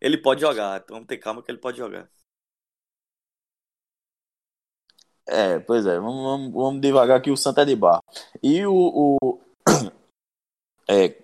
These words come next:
Speaker 2: concordo com o Ellison, né? Eu acho que quem entra mesmo mais pressionado é, é, é Canindé, porque, é, teve esse desempenho aí, esse resultado, na verdade, ruim,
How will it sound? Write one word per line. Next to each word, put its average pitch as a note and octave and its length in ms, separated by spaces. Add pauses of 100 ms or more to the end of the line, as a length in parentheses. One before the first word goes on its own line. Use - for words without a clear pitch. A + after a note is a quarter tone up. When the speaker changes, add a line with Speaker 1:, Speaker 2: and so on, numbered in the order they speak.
Speaker 2:
concordo C3+ 360
com F#3 120
o A#2 60
Ellison, G#2+ 260
né? A#2 240
Eu G#2+ 80
acho - 140
que B2 280 (120)
quem B2+ 240
entra B2+ 180
mesmo A2+ 300
mais A2 240
pressionado G#2+ 720
é, G3+ 260
é, E3+ 500
é - 20
Canindé, D#3 560 (340)
porque, C3 720 (340)
é, G#2+ 420
teve - 280
esse C3 200
desempenho B2+ 540
aí, A2+ 440 (720)
esse - 200
resultado, B2 520
na G#2 100
verdade, G2+ 440 (260)
ruim, A#2+ 580